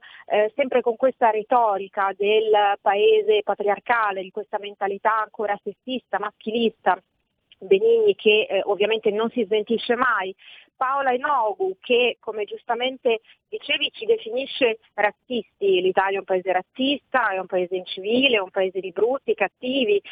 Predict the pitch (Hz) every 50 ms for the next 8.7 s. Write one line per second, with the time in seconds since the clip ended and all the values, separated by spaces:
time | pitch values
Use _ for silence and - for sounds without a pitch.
0 | - - - - - - 208 208 202 202 202 202 208 202 196 202 196 202 220 -
1 | 262 269 285 269 - - 220 202 190 208 190 220 226 226 226 220 - 262 240 233
2 | 202 240 269 262 247 - 226 - - 240 226 208 196 196 190 185 202 190 - 233
3 | 208 214 214 208 - 214 196 185 202 - - 226 214 220 208 - - 196 190 196
4 | 190 214 208 - 220 - 220 - 220 208 - - 233 233 254 247 _ - 277 262
5 | 262 240 269 269 262 240 233 226 247 247 226 214 214 240 254 254 - - - -
6 | - - - - 208 208 214 _ - 254 247 247 247 _ - 262 269 254 247 -
7 | 226 220 254 - - 240 226 233 226 240 233 - 233 214 208 196 262 269 240 220
8 | 202 202 208 - _ - 262 247 240 214 - 208 196